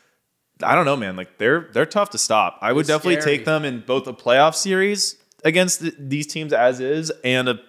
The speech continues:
Speaker 1: play-in tournament, even though they lost to the Magic. <laughs> But,
Speaker 2: Mm-hmm.
Speaker 1: <laughs> um, yeah, I, I love this Celtics team. They're really good. Man, <sighs> ah,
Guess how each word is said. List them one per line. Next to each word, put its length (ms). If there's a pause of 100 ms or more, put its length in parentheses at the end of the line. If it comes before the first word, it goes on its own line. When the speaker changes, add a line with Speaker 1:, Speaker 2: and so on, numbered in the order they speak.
(220)
Speaker 1:
play-in 480 (180)
tournament, 520
even 140
though 80
they 80
lost 240
to 60
the 40
Magic. 360
<laughs> 120
But, 180
Speaker 2:
Mm-hmm. 1120
Speaker 1:
<laughs> 0
um, 400 (120)
yeah, 280
I, 340
I 120
love 180
this 180
Celtics 320
team. 140
They're 140
really 220
good. 260 (1000)
Man, 400
<sighs> 60
ah, 460